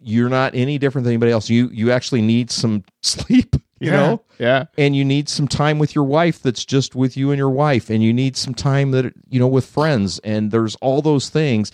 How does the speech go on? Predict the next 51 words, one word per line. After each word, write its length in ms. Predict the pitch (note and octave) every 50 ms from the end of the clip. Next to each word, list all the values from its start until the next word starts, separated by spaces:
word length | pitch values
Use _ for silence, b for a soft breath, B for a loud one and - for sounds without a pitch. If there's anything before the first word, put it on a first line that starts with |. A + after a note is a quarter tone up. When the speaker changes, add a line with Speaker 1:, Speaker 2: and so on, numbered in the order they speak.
| B B
Speaker 2:
Yeah. 120 | G#2+ G#2
Speaker 1:
but 100 | G#2+ G#2+
the 80 | - A#2
dynamic 640 | G2 - G#2+ A2 A2+ A2+ A#2 B2 C3 B2+ A2+ - -
of 60 | F#2
that 160 | G2+ G#2 -
little 280 | G#2+ G#2+ G#2+ G2+ F2+ - _ _ _ -
baby 420 | A2+ A#2+ C#3 C3+ B2 F#2 E2+ E2+ -
interrupts 400 | A#2 A2 A#2 A2 A2+ G#2+ - -
the 100 | - A2
whole 140 | A2 A2 G#2+
structure 500 | - - - A2+ B2 D#3+ - - - G2+
of 60 | F2+
what 220 | F2+ F#2+ - -
you 60 | - D#2+
do. 280 | D#2 A#2+ B2 G#2+ F#2+ - B B
Speaker 2:
Yeah. 200 | G#2 G#2 G2 F#2+ -
Speaker 1:
And 100 | A2+ A#2
that's 140 | D3+ F3+ -
true 180 | - - D#3+
for 200 | D3+ - C#3 - -
any 240 | C3 D#3 F3 G3+ G#3
kind 220 | - D3+ A2+ F#2+
of 80 | E2+ -
change 260 | - F#2 E2 D#2 D2
that 80 | -
we 120 | C#2 D2+ D2
make. 360 | C#2+ C2+ B1 - _ _ _ _ -
And, 320 | G2+ F#2+ F#2+ F2+ F2 - _ _ _
you 100 | D3+ D3
know, 80 | C#3
we 200 | C#3 C#3+ C#3+ D3
have 280 | C#3+ - D#3+ D#3+ D#3+ D#3
that 200 | D#3 C#3+ A#2+ A2
delusion. 520 | G#2+ A#2 A2 A2+ B2+ C#3+ D3+ C#3 A#2 F#2 E2+
I 120 | E2+ G#2
have 200 | A#2 - - C#3+ A#2+
that 140 | A2+ -
delusion 320 | - G#2+ G#2 G#2 G2 G2+ G2+
every 160 | F#2 G2 F#2
day. 140 | G2+ C3+ -
In 60 | -
fact, 140 | G2+ B2+ -
Speaker 2:
Mm-hmm. 80 | -
Speaker 1:
I 20 | C3+
was 100 | C3 -
talking 240 | D#3+ D#3 E3 D#3 C#3+
to 100 | C3+ -
Anna 220 | - C#3 E3+ E3
about 220 | B2+ - - D2
this, 160 | - - -